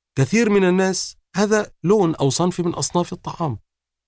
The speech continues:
هذا المطعم مثلًا يعده بهذه الطريقة، ليس هناك مشكلة. المشكلة في سلوكيات من يأخذون ألوان وأصناف شتى من الطعام وأطباق،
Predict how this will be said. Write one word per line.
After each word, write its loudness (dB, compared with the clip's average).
هذا -4
المطعم 2
مثلًا 0
يعده 0
بهذه -2
الطريقة، -4
ليس -2
هناك -4
مشكلة. -8
المشكلة 2
في 0
سلوكيات 0
من 2
يأخذون 2
ألوان 2
وأصناف 0
شتى -4
من 2
الطعام 0
وأطباق، 0